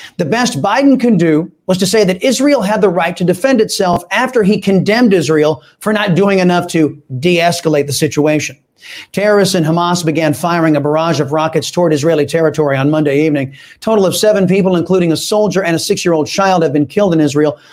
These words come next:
More than one hundred fifty others have been injured. There have been casualties and injuries in the Palestinian territory as well after Israel retaliated. But the anti-Semites who control a large swath of the Democrat Party began to pipe up right away.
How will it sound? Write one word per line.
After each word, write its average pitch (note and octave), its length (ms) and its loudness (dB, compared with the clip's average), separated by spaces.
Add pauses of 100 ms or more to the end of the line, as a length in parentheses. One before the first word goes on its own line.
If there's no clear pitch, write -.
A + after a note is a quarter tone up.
(120)
More G#3+ 120 2
than E3 180 2
one F#3+ 180 2
hundred E3+ 340 -2
fifty F3 300 -2
others F3 300 0
have D3+ 140 0
been C#3 140 -2
injured. C#3+ 440 0
There D3+ 100 -2
have D#3 100 -2
been D#3+ 160 2
casualties E3+ 580 0
and D#3+ 80 0
injuries D#3 440 2
in D3+ 60 0
the D3+ 40 0
Palestinian D#3+ 540 0
territory C#3+ 500 2
as C#3 140 0
well D3 240 2
after C#3 220 -2
Israel D3+ 440 0
retaliated. C#3 680 -2 (560)
But F3 100 -2
the A3 100 2
anti-Semites A#3 640 0
who G#3+ 100 2
control G3+ 500 0
a F3+ 120 0
large F#3+ 500 0
swath G#3 640 -2
of D#3+ 140 -2
the D#3 60 0
Democrat E3+ 580 -2
Party F3+ 280 0
began D3+ 440 0
to D3+ 80 0
pipe E3 340 -4
up E3+ 180 -2
right D#3 220 0
away. D3 420 2